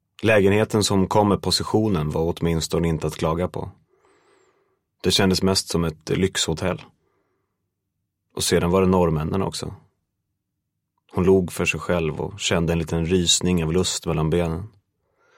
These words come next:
Det hade varit länge sedan hon hade haft en blond viking i sängen. Men hon skulle ha gott om möjligheter att göra något åt det snart.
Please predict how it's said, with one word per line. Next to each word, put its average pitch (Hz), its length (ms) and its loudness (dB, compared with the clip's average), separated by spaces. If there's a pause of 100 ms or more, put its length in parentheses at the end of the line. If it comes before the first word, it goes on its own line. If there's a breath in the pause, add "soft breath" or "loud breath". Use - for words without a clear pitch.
(920)
Det 90 80 -2
hade 92 160 2
varit 90 340 4
länge 95 440 2
sedan 87 440 0
hon 78 140 -4
hade 78 140 -2
haft 82 300 -4
en 76 240 -4
blond 80 360 0
viking 85 540 -4
i 87 40 -4
sängen. 82 440 -4 (1080)
Men 90 120 2
hon 87 80 2
skulle 87 280 0
ha 87 80 2
gott 90 340 0
om 85 100 2
möjligheter 85 580 0
att - 220 -8
göra 80 300 -2
något 80 320 -2
åt 78 120 -6
det 85 180 -2
snart. - 480 -8